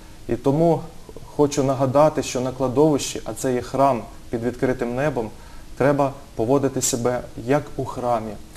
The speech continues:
Ні в якому разі категорично забороняється на кладовищі курити, вживати спиртні напої,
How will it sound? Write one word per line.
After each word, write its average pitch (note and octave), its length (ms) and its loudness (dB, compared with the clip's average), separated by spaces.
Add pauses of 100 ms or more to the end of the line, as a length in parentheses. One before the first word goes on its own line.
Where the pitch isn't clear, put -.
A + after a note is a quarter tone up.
(200)
Ні A#2+ 100 0
в A#2 60 -2
якому D3 420 4
разі C3+ 300 2 (260)
категорично C#3+ 600 2
забороняється B2 720 0 (440)
на C3+ 120 0
кладовищі C3+ 600 0
курити, C3 580 0 (160)
вживати C3 420 0
спиртні C3+ 400 -2
напої, A2+ 520 -4